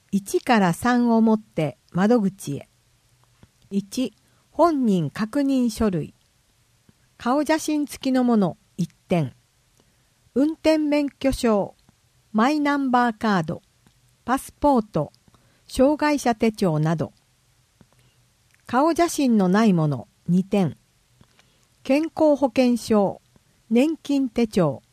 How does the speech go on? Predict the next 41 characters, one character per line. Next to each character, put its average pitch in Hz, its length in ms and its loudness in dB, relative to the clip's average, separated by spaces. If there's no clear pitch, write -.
俵 277 400 2
元 269 440 -2
タ 269 160 -4
ク - 120 -14
シ 190 260 -2
ー 160 120 -4
登 247 240 4
録 277 200 0
証 226 320 2
な 202 180 2
ど。 135 180 -4
未 208 200 2
成 330 240 0
年 302 260 0
者 196 160 -2
の 185 180 0
場 165 260 -2
合、 151 40 -2
保 247 200 -2
護 349 120 0
者 269 160 0
の 214 140 2
本 262 260 0
人 294 240 -2
確 269 300 -6
認 262 260 -2
書 214 180 -2
類、 170 240 -4
委 233 120 2
任 285 280 0
状 233 360 0
不 - 180 -6
要。 175 320 0
代 277 260 0
理 330 120 0
申 311 260 -4
請 196 220 0
の 165 140 0
場 165 220 -4
合、 160 40 -4
委 151 180 -8